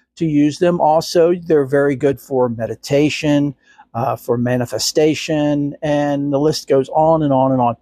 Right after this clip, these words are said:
Let me know, you know, send me an email. Let me know what you think. If you would like to have a show on just essential oils,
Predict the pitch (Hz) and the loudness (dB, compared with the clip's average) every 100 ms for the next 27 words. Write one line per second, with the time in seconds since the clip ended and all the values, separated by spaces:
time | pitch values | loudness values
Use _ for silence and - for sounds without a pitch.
0 | _ _ - 269 294 285 165 120 _ _ | _ _ -2 0 2 2 0 -6 _ _
1 | _ 143 131 123 - 165 170 175 170 170 | _ -8 -6 -6 -4 -2 0 0 2 2
2 | 170 165 165 208 196 - 151 - 151 147 | 4 4 2 0 -6 -6 -6 -4 -2 0
3 | 151 143 151 - 160 196 - - 139 131 | 0 -2 -6 -8 -6 -6 -10 -12 -6 -2
4 | 123 131 - 123 139 127 - 139 143 180 | 0 -2 -4 -4 -4 -4 0 2 2 0
5 | 143 135 135 131 - - 123 - 135 - | 2 0 0 -6 -10 -14 -14 -10 -10 -6
6 | - 165 302 - | 0 0 0 -4